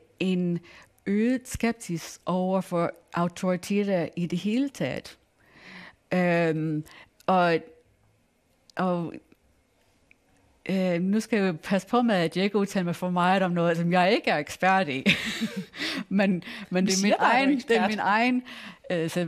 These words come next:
Speaker 1: noget, jeg har læst, og noget, jeg siger, det er, øhm, at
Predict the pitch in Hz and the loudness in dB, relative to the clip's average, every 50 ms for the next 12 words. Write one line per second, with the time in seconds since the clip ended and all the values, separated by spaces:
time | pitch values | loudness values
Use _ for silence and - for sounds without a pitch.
0 | 156 - _ - 180 185 190 190 180 170 170 170 185 202 220 254 247 - 185 185 | -4 -10 _ -4 0 0 2 2 2 2 2 0 2 2 2 0 0 -2 -4 0
1 | 175 180 151 139 175 - - - 302 320 339 285 220 180 175 170 170 160 165 165 | 0 0 2 0 -2 -2 -2 -2 0 2 2 2 2 2 2 0 2 2 2 0
2 | 170 170 - 220 214 196 185 175 - _ _ _ _ - 185 175 175 175 165 165 | 0 -4 -8 -14 -14 -14 -16 -18 -20 _ _ _ _ -2 0 0 0 0 0 -2
3 | 160 156 151 151 151 156 156 - _ _ _ _ _ - - - - - - - | -2 -2 -2 -2 -4 -6 -10 -16 _ _ _ _ _ -20 -20 -20 -20 -20 -20 -20
4 | _ _ _ _ _ - 180 170 - - - - - | _ _ _ _ _ 0 2 2 0 -2 -8 -12 -12